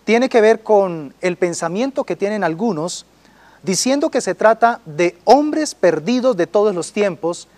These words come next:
a los cuales Jesús durante su descenso al Hades les predicó el Evangelio para darles otra oportunidad o para proveerles de una segunda oportunidad de salvación. La segunda opinión dominante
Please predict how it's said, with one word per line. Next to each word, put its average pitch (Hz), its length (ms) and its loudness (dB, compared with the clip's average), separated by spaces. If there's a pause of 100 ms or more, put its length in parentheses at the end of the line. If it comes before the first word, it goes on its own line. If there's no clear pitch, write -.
(240)
a 165 120 2
los 165 180 -2
cuales 277 380 2
Jesús 240 540 -4
durante 175 680 0 (140)
su 180 300 -4
descenso 269 840 -2
al 156 320 2
Hades 180 520 2 (240)
les 170 200 2
predicó 170 500 2
el 233 80 2
Evangelio 170 720 0 (300)
para 170 240 6
darles 233 580 2
otra 277 480 4
oportunidad 165 880 2
o 147 80 -2
para 151 220 0
proveerles 175 1000 0 (220)
de 165 140 -2
una 220 320 0
segunda 214 580 -2
oportunidad 143 800 0 (160)
de 147 160 0
salvación. 120 560 -4 (1160)
La 127 100 -6
segunda 214 400 2
opinión 196 420 0
dominante 196 680 -2